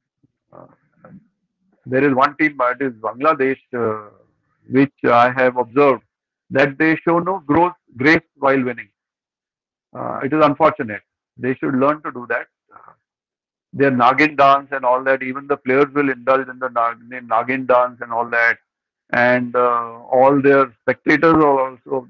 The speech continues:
in the same mold. However, that is, uh, I hope that will change. So that is, uh, why, uh, just an example that, uh, you ought to show grace when you are winning also. And like you, uh, need to show grace when you are losing. Uh,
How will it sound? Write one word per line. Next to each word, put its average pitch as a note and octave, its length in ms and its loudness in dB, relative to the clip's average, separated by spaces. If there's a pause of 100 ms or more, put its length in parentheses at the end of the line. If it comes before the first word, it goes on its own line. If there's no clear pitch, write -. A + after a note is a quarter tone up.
in A#2+ 120 -6
the B2 180 -4
same A#2+ 200 -2
mold. A#2 280 -4 (680)
However, F3 420 4
that C#3 180 2
is, D3+ 120 4 (100)
uh, B2+ 300 2
I B2 180 2
hope C#3 260 -2 (120)
that B2+ 240 0
will C3 140 0
change. C#3 440 -4 (480)
So D#3 100 0
that D3+ 200 4
is, A3 180 0
uh, E3+ 140 0
why, D3+ 260 4 (160)
uh, C#3+ 200 0 (180)
just D3+ 180 0
an E3+ 120 -6
example C#3 520 -4
that, C3 220 -2 (120)
uh, A#2+ 140 -6
you B2+ 240 -4
ought C#3 240 -2
to D3+ 300 0 (100)
show D3 160 0
grace C#3+ 320 -2
when C3+ 160 -4
you C#3 120 -2
are B2 100 -2
winning C#3 260 -2
also. A2 220 -4 (840)
And A#2+ 340 -6 (240)
like B2 260 0
you, C3+ 240 2
uh, B2 180 -2 (360)
need D3 260 2
to D3+ 160 2
show D3 160 2
grace C3 360 0
when B2+ 160 -2
you C3 100 -2
are C3 80 -2
losing. B2+ 380 -6 (720)
Uh, - 260 -4